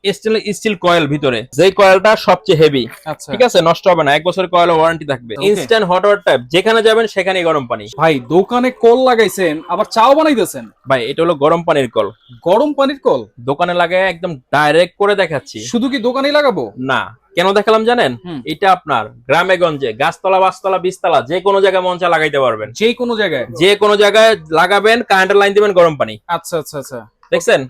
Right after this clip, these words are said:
Speaker 1: কালার চলে আসছে সেকেন্ডের ভিতরে।
Speaker 2: ভাই, যেহেতু কারেন্টে চলবে,
Speaker 1: হ্যাঁ।
Speaker 2: এটাতে পানি টানি পড়লে কোনো সমস্যা নাই তো?
Speaker 1: ভাই,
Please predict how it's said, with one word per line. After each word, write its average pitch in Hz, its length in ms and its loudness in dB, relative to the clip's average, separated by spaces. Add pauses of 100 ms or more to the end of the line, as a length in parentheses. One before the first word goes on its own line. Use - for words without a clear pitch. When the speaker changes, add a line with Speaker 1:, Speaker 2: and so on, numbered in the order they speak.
Speaker 1:
কালার 156 260 2
চলে 151 160 2
আসছে 127 220 -2
সেকেন্ডের 143 380 -4
ভিতরে। 123 180 -4
Speaker 2:
ভাই, 156 160 0
যেহেতু 175 380 -6
কারেন্টে 190 500 -6
চলবে, 160 360 -4 (120)
Speaker 1:
হ্যাঁ। 113 280 -6
Speaker 2:
এটাতে 202 240 -6
পানি 214 300 -6
টানি 233 200 -6
পড়লে 233 300 -2
কোনো 233 180 -4
সমস্যা 226 380 -8
নাই 190 120 -8
তো? 123 120 -10
Speaker 1:
ভাই, 151 200 -2